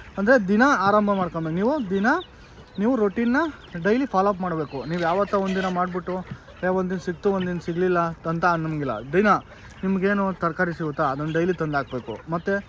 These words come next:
ಈ ಮೊಸರು ಸಿಗುತ್ತಾ, ಡೈಲಿ ತಂದು ಹಾಕ್ಬೇಕು. ಈ ಥರ ಡೈಲಿ ನೀವು ಕೊಡೋದ್ರಿಂದ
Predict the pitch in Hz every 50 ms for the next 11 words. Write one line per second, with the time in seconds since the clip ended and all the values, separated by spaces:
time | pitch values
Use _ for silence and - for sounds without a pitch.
0 | - - - - - - 180 185 180 170 180 - 220 220 208 - 185 170 160 160
1 | 180 170 151 151 160 170 160 - 151 143 139 131 127 135 127 120 127 127 113 160
2 | 175 175 202 202 208 208 196 175 175 190 226 247 247 254 247 247 240 - - 208
3 | 220 214 202 180 165 160 175